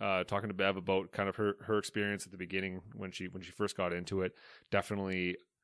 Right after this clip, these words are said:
definitely some interesting stories that we, <laughs> we spoke off air about, but, uh,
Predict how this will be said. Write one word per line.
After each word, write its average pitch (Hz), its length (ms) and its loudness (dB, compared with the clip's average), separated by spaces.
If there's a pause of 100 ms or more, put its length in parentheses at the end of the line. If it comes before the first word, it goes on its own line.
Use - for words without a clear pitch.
(440)
definitely 120 260 2
some 107 160 0
interesting 101 440 2
stories 95 640 0
that 95 160 -2
we, 98 220 2
<laughs> - 20 4
we 120 60 0
spoke 98 340 2
off 92 240 2
air 101 140 6
about, 92 340 2
but, 92 300 2
uh, 90 240 4